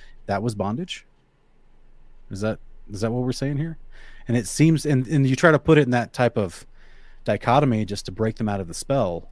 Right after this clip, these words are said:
and that's when they have a choice to make, right? They can either try to, uh, hand wave dismiss you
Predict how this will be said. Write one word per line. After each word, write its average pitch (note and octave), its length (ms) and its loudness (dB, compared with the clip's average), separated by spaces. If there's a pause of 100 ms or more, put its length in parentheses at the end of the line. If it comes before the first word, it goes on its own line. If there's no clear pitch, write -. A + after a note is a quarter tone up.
and F#2 420 -8
that's G2+ 260 -4
when F2+ 340 -6
they G2 120 -6
have G2 120 -4
a F2+ 40 -8
choice A2 300 -6
to F#2+ 80 -14
make, - 260 -16
right? F2 220 -10
They G2 120 -6
can G2 160 -10
either F#2 180 -8
try F#2 200 -6
to, F2 180 -8 (720)
uh, E2 300 -8 (580)
hand B2+ 320 2
wave B2 220 6
dismiss A#2+ 440 -2
you F3 220 2